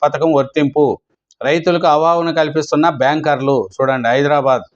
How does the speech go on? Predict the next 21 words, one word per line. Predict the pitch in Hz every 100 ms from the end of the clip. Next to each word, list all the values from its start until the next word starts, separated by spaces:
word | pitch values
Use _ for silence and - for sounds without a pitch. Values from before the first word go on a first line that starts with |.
| _ _ _ _
పంట | 139 165
రుణాలు | 175 175 175 175
తీసుకున్న | 165 170 165 160 156
కొందరు | 156 151 147
రైతులు | 143 156 160 151 147 147 - _ _ 117
రుణమాఫీ | 139 170 180 180 170
అవుతుందని | 156 151 170 165 160 143
ఎదురు | 143 156
చూస్తూనే | 165 160 - 151 147
ఆర్థిక | 143 131 156 185 175 180 165 - _ - _
సమస్యలతోనూ | - 147 165 165 160 151 156 147
అసలు | 139 180 175 180 170 -
బ్యాంకు | 131 147 165 160
వైపు | 170 170 156 170 - _ _ _ _ _ _ _ _ _
చూడకపోవడంతో | 165 175 160 160 165 156 151 151 151
వారిపైన | 131 156 156 165 175
వడ్డీ | 156 139 131 175
భారం | 160 156 156 151 147 _ _ -
రోజు | 135 165
రోజుకు | 170 170 160 160 196
పెరుగుతుంది. | 160 147 147 147 127 135